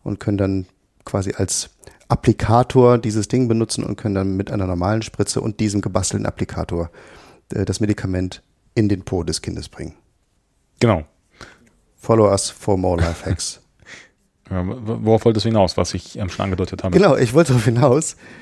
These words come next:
Speaker 1: ähm, dass man spätestens jetzt, wenn du ein analgesiertes Kind hast, wenn du dann trotzdem nochmal schaust, ob du nicht vielleicht doch einen I-V-Zugang etablieren
Speaker 2: Ja,
Speaker 1: kannst.
Speaker 2: absolut.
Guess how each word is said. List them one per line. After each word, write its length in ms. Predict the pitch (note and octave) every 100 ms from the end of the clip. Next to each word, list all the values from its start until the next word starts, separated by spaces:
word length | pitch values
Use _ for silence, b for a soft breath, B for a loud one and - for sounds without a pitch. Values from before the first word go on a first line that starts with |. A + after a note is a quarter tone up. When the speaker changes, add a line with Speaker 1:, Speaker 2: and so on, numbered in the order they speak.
| B -
Speaker 1:
ähm, 220 | A2 A2+
dass 180 | C3 B2
man 100 | A2
spätestens 460 | F3+ G3+ F3 -
jetzt, 260 | E3 F3+ -
wenn 80 | A#2
du 60 |
ein 80 | A#2
analgesiertes 840 | A#2+ C#3+ B2+ A2+ G#2 D3+ - G2+ -
Kind 320 | A#3 C4 -
hast, 340 | F2 - - _ - -
wenn 180 | A2+ A2+
du 80 | G#2+
dann 180 | A2 A2
trotzdem 360 | C3+ - C3+
nochmal 360 | A2+ A2+ A2 G#2+
schaust, 460 | - F#2+ F#2+ - -
ob 140 | -
du 120 | - G2+
nicht 160 | F#2+
vielleicht 260 | - G2 -
doch 140 | F#2
einen 100 | G2+
I-V-Zugang 520 | - B2 - G#2 F2+
etablieren 400 | F2+ G2+ F2 D#2
Speaker 2:
Ja, 100 | D#2
Speaker 1:
kannst. 100 | F2+
Speaker 2:
absolut. 460 | E2 - G2+ F#2